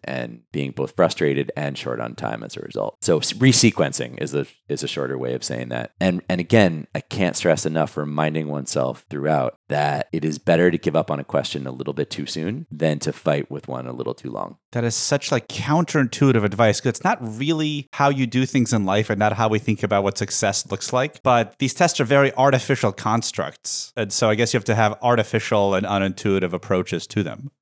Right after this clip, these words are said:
Speaker 1: Absolutely. Yeah. And I, it's funny you, you framed it that way, 'cause that is exactly what I say to my students. What I'm about to tell you is not something I would urge you to apply to your life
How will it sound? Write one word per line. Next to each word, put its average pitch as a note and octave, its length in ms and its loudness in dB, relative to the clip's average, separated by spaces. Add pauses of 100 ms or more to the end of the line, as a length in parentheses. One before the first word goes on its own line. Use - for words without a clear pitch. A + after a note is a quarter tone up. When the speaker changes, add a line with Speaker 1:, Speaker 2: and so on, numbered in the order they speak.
Speaker 1:
Absolutely. D#2+ 720 0
Yeah. F2+ 200 8
And G2 120 6
I, A2 220 6
it's A2 120 0
funny A2+ 180 4
you, F2+ 220 -2
you E2+ 280 -4 (120)
framed F2+ 220 2
it D#2+ 60 0
that D#2 140 2
way, D2+ 80 0
'cause D#2 160 0
that E2+ 120 8
is D#2+ 60 4
exactly E2 360 2
what D#2+ 100 4
I D#2+ 80 6
say D2 180 0
to C#2 80 -4
my C#2+ 120 -2
students. C2+ 300 -6
What E2+ 100 4
I'm G2+ 100 4
about A#2 320 6
to - 80 2
tell F3 320 6
you D2+ 480 -2
is F#2 160 4
not G2+ 260 4
something E2 320 2
I E2 80 6
would D#2+ 120 4
urge D#2+ 200 2
you D#2+ 80 0
to D#2 180 0
apply C#2+ 400 2
to D2 260 -4
your C2+ 240 -4
life A#1 420 -8